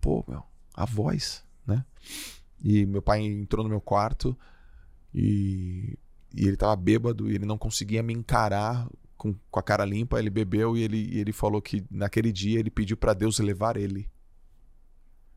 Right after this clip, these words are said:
"Porra, por que que tem que ser você? Por que não eu? Você não merece isso. Leva você. Me, me, é, não me leva você, me leva." E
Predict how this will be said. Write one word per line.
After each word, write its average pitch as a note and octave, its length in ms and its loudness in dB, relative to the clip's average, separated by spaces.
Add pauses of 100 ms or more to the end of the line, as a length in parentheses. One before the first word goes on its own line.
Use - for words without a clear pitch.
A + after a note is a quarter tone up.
(120)
"Porra, A#2 200 6
por - 100 0
que - 120 -4
que - 80 -20
tem C3+ 120 -4
que C3 60 -8
ser C#3+ 100 -2
você? A2+ 440 -2 (1120)
Por - 100 2
que C#3+ 140 6
não C3 240 4
eu? G2+ 260 2 (640)
Você - 120 0
não A#2 80 4
merece A#2+ 520 2
isso. - 320 -6 (220)
Leva A2+ 240 4
você. A#2+ 460 0 (440)
Me, G#2+ 160 4
me, A#2 120 6
é, F#2+ 340 4
não G#2 180 0
me B2+ 100 4
leva D3 220 6
você, A#2+ 280 0
me A2 100 0
leva." A2 460 2 (440)
E F#2+ 360 -4